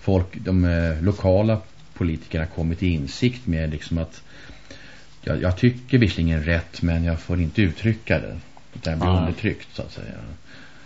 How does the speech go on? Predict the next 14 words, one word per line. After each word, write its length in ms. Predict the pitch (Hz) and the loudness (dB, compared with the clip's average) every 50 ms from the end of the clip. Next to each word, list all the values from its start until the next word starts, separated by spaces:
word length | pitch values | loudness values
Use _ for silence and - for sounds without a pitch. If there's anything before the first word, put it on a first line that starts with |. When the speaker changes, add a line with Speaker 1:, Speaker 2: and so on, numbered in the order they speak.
| - - - - - - - | -20 -20 -20 -20 -18 -12 -8
Speaker 1:
Och 60 | - | -4
till 100 | 98 92 | -4 -2
slut 180 | - 90 90 | -2 -2 -2
då 60 | - 90 | -2 -4
tar 180 | - 101 92 | 0 2 2
de 100 | 90 90 | 4 4
väl 100 | 92 95 | 4 4
modet 480 | 90 87 87 90 87 87 87 - - - | 4 4 2 0 0 -2 -6 -8 -10 -8
och 60 | 85 | -6
så 60 | - 87 90 - | -6 -6 -4 -4
går 80 | 90 | -2
de 120 | 82 80 85 | -2 -2 -2
till 160 | 85 73 67 | -4 -4 -6
oss. 340 | 60 62 - - - - | -6 -10 -12 -16 -16 -16